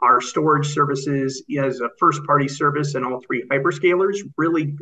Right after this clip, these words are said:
allowing customers to build out true multi-cloud hybrid solutions. Um, and then as we look to the future, we're looking at adding in more and more intelligence into the way that, that folks manage and maintain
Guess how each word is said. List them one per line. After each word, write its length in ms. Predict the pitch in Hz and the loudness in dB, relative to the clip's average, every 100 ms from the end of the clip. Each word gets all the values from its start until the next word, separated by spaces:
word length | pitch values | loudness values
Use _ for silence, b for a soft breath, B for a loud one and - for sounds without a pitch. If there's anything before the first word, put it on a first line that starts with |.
| - | -4
allowing 340 | 135 139 143 | 0 2 0
customers 540 | 135 143 143 139 131 127 | 0 -2 -2 -2 -4 -4
to 100 | 147 | -4
build 320 | 143 139 127 | 0 0 2
out 320 | 123 110 - _ b b b - | 2 0 -2 _ b b b -4
true 260 | 175 165 | 2 2
multi-cloud 840 | 147 139 151 156 143 147 131 131 131 | 2 0 0 -2 -2 2 2 2 2
hybrid 440 | 131 131 123 123 | -2 0 -2 -4
solutions. 880 | - 127 120 175 - 165 160 147 - _ _ _ 131 | -8 -8 -2 -2 0 -2 -2 -6 -12 _ _ _ 2
Um, 260 | 131 135 156 | 2 2 0
and 120 | 170 | 0
then 240 | 175 175 | 0 0
as 160 | 175 160 | -2 0
we 100 | 165 | 2
look 180 | 180 180 | 0 0
to 80 | 156 | -6
the 80 | |
future, 360 | 147 170 170 165 | -4 -4 -2 -2
we're 120 | 147 | 0
looking 300 | 147 147 147 | 0 -2 0
at 100 | 135 - | -2 0
adding 260 | 143 143 143 | 0 0 0
in 260 | 139 131 | 0 -2
more 220 | 143 151 | -2 0
and 140 | 151 139 | 0 0
more 420 | 135 139 131 127 | 0 2 2 2
intelligence 1000 | 131 - - 139 190 135 127 120 - - | -2 -8 -2 2 2 0 -2 -6 -10 -8
into 220 | 160 147 143 | -4 -2 -2
the 80 | |
way 380 | 131 131 127 127 | -2 0 0 0
that, 280 | 127 127 127 | 0 -2 -2
that 240 | 131 - | -6 -4
folks 300 | 143 131 - 139 | -2 -2 -2 -6
manage 580 | 131 127 127 120 - 139 | -4 -2 -2 -4 -6 -8
and 100 | 120 | -6
maintain 500 | 123 123 123 127 | -6 -6 -8 -8